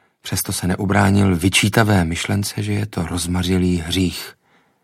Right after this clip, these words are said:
Možná proto, že byl svědkem toho, jak otec pouštěl žilou královské pokladnici.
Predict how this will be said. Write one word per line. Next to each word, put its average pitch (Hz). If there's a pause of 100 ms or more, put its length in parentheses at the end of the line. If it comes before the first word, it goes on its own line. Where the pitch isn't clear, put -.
(260)
Možná 117
proto, 110
že 104
byl 101
svědkem 95
toho, 98
jak 90
otec 101 (420)
pouštěl 98
žilou 90
královské 85
pokladnici. 78